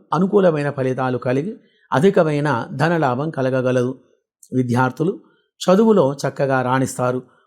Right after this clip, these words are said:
ఉద్యోగ ప్రయత్నం నెరవేరుతుంది. ఉద్యోగంలో ఉన్నతమైన ఫలితాలు రాగలవు. రియల్ ఎస్టేట్ కానీ, షేర్ మార్కెట్ రంగంలో కానీ పెట్టుబడులు పెట్టుట వలన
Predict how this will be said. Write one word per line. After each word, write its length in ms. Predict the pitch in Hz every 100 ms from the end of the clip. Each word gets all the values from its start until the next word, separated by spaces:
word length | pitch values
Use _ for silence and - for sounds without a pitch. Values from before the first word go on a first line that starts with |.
| _
ఉద్యోగ 420 | 117 123 139 135
ప్రయత్నం 520 | 131 127 123 185 208 -
నెరవేరుతుంది. 760 | 131 131 135 131 123 127 127 131 _ _ _
ఉద్యోగంలో 640 | 147 151 220 220 202 175 165
ఉన్నతమైన 520 | 139 147 156 143 143 139
ఫలితాలు 640 | 135 127 127 131 175 226
రాగలవు. 520 | 131 127 127 127 120 123 _ _ _ -
రియల్ 240 | 135 135
ఎస్టేట్ 340 | 131 - 135 123
కానీ, 320 | 131 131 147
షేర్ 240 | - 180
మార్కెట్ 460 | 175 165 160 156 147
రంగంలో 440 | 135 131 131 127
కానీ 300 | 123 127 127 110 - _ -
పెట్టుబడులు 520 | 165 170 165 151 127
పెట్టుట 340 | 120 127 143 139
వలన 360 | 139 170 202